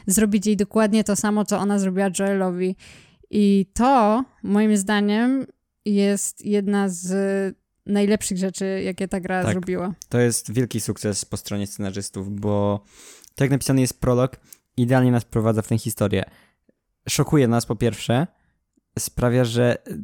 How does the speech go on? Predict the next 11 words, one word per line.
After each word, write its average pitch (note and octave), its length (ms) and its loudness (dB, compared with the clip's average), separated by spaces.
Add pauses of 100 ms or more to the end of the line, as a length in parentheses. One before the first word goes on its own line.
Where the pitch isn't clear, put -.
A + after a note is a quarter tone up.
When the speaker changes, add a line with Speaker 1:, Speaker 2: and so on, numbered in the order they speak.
Speaker 2:
przez B2 160 -2
chwilę C3 200 2
nie B2+ 80 4
możemy B2 240 2
uwierzyć A2+ 280 0
w - 40 -20
to, - 100 -14
co C#3+ 80 -6
się D3 160 -2
dzieje, D#3+ 340 2 (340)
Speaker 1:
Mhm. A3 400 -2